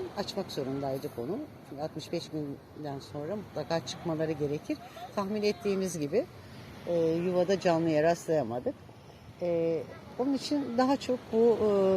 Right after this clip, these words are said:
e, nesli tükenen, e, deniz kaplumbağalarının, e, daha dikkatlice,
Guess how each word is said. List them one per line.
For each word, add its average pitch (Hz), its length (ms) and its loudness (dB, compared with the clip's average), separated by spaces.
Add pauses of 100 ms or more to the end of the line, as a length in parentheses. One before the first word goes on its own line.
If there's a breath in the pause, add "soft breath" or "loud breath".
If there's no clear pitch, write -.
(520 loud breath)
e, 220 40 4
nesli 240 220 2
tükenen, 214 580 2 (100)
e, 196 60 2 (560)
deniz 196 280 2
kaplumbağalarının, 147 960 0 (400 loud breath)
e, 190 200 2
daha 254 260 2
dikkatlice, 151 720 0